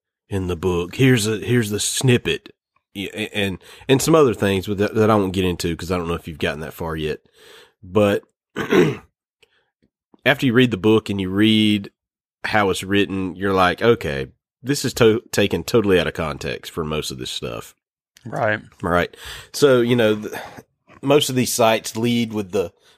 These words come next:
Speaker 1: Luke's married and the, a-, a-, a-, and then they go on to guess that it's Tamara Jade. And it's just clickbait crap. It's really just
Speaker 2: Right.
Speaker 1: clickbait cla-,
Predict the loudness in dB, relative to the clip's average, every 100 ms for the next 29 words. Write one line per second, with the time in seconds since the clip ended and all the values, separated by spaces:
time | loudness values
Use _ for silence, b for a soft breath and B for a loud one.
0 | _ -2 -2 -2 -2 0 2 0 0 -4
1 | -2 -6 -6 _ _ b b b b b
2 | b _ 2 2 0 2 2 2 2 2
3 | 2 4 4 4 4 4 2 -2 2 2
4 | 2 2 2 2 0 0 2 2 0 0
5 | 0 -2 -6 -12 _ _ _ _ _ -4
6 | -2 -2 -4 -4 -4 -4 2 2 2 -4
7 | -4 -2 0 0 -4 _ -8 -8 -8 -6
8 | 2 4 4 2 0 2 -2 -2 -4 -6
9 | -6 -10 -4 -4